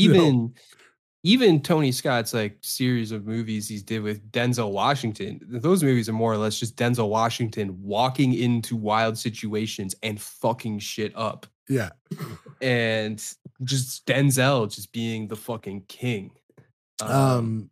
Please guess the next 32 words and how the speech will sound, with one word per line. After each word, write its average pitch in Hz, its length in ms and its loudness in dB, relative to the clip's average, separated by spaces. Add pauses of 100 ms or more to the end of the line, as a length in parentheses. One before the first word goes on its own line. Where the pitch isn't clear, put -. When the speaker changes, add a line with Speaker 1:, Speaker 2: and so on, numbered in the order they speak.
Speaker 1:
yeah. 180 180 -4
Speaker 2:
yeah, 135 280 2 (100)
no, 135 140 2
Speaker 1:
He's, 185 440 4
Speaker 2:
Man 117 120 -14
Speaker 1:
this, 139 260 6
Speaker 2:
on 143 80 4
Speaker 1:
this 135 80 2
is - 60 -14 (260)
Speaker 2:
Fire. 160 80 6
Speaker 1:
for 180 120 6
the 151 100 4
boys. 127 680 0
Speaker 2:
<laughs> - 20 -18
Yeah, 92 60 -14
Speaker 1:
This, 127 180 -6
Speaker 2:
man. 123 80 -2
Speaker 1:
this 127 160 -6
movie's 180 320 2
for 143 160 -2
the 123 80 -2
boys. 113 640 -6
<laughs> 214 40 -6 (440)
Speaker 2:
Uh, 170 420 6
but 202 200 6
it 233 120 2
is, 247 280 0
it's 180 160 0
a 190 80 -6
fascinating 185 1040 0
and, 156 480 4
and, 151 520 2